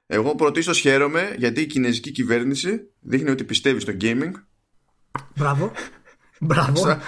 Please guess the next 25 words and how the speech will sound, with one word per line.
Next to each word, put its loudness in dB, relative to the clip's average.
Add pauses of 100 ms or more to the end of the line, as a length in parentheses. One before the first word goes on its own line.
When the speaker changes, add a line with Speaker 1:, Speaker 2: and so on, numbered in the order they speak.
(120)
Speaker 1:
όπου, 4
από 6
Speaker 2:
Και, 10
Speaker 1:
όπου 6
και 2
αν 6
Speaker 2:
και 10
το, 6
Speaker 1:
προέρχεται. 6 (240)
Speaker 2:
και 8
το 6
αγαπά. 6
Και 0
το 4
αγαπά. 6 (3250)
Ε, 0
Speaker 1:
Πραγματικά, 2
εντάξει, 0
δεν 0
έχουνε. -2
Είναι, 0
αυτοί -4
και -2
νέτιες 0
είναι... 2